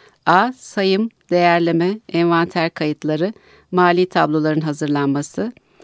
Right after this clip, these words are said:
B. Sayım, değerleme, genel geçici mizan ve mali tabloların hazırlanması. C. Envanter kayıtları,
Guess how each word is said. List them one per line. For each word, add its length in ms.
B. 340
Sayım, 540
değerleme, 600
genel 420
geçici 380
mizan 440
ve 100
mali 340
tabloların 560
hazırlanması. 1000
C. 140
Envanter 800
kayıtları, 720